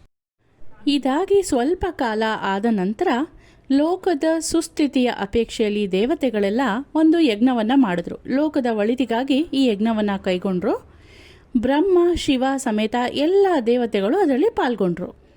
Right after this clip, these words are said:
ಆದ್ರೆ ವಿಷ್ಣು ಮಾತ್ರ ಅಲ್ಲಿ ಕಾಣಿಸ್ಕೊಳ್ಳಿಲ್ಲ. ಸ್ಥಿತಿ ಬಗ್ಗೆ ಉದ್ದೇಶಗೊಂಡು ಮಾಡ್ತಾ ಇರೋ ಈ ಯಜ್ಞಕ್ಕೆ ಸ್ಥಿತಿಪಾಲಕನಾದ ವಿಷ್ಣುನೇ ಬರ್ದಿದ್ರೆ ಹೇಗೆ,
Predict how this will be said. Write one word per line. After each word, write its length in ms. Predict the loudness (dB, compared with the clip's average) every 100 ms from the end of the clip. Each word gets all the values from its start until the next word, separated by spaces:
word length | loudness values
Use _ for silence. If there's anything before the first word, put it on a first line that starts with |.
| _ -20 -20 -14 -4
ಆದ್ರೆ 240 | 0 2 2
ವಿಷ್ಣು 420 | 2 0 -4 -4
ಮಾತ್ರ 240 | -2 0 0
ಅಲ್ಲಿ 220 | 2 0
ಕಾಣಿಸ್ಕೊಳ್ಳಿಲ್ಲ. 800 | 0 0 0 -2 -4 -2 -2 -4 -8 -16 -20 _ _ _ _ _ _ _ _
ಸ್ಥಿತಿ 460 | -12 -2 -2 2 2
ಬಗ್ಗೆ 680 | 2 0 2 2 0 -6 _ -8
ಉದ್ದೇಶಗೊಂಡು 760 | -4 -2 -2 0 0 2 2 2
ಮಾಡ್ತಾ 400 | 2 0 -2 -2
ಇರೋ 200 | 0 0
ಈ 240 | 0 0
ಯಜ್ಞಕ್ಕೆ 680 | 0 0 0 0 -4 -4 -8 -20 -20 _
ಸ್ಥಿತಿಪಾಲಕನಾದ 1160 | -14 -4 -2 2 0 2 0 0 0 0 2 0 0
ವಿಷ್ಣುನೇ 640 | 0 -2 -2 -4 2 2
ಬರ್ದಿದ್ರೆ 560 | 2 0 -2 -2 0 0
ಹೇಗೆ, 640 | 2 0 0 0 0 -4